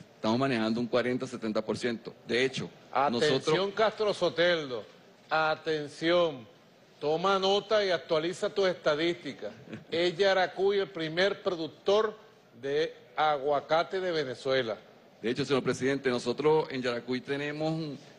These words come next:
Speaker 1: la bondad. La tierra es tan, tan fértil y tan bondadosa que somos los únicos que tenemos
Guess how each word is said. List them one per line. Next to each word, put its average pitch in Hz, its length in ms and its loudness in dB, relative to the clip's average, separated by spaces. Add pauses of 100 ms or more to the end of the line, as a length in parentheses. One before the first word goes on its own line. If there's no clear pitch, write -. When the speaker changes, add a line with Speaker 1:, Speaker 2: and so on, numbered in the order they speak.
Speaker 1:
la 120 200 0
bondad. 117 440 2 (200)
La 110 100 -6
tierra 131 280 0
es 131 80 -6
tan, 143 380 0
tan 113 220 0
fértil 131 600 -2 (500)
y 120 80 -4
tan 113 180 0
bondadosa 120 680 2 (120)
que 120 120 -2
somos 143 320 0
los 131 140 4
únicos 156 400 0
que 156 100 -4
tenemos 123 460 0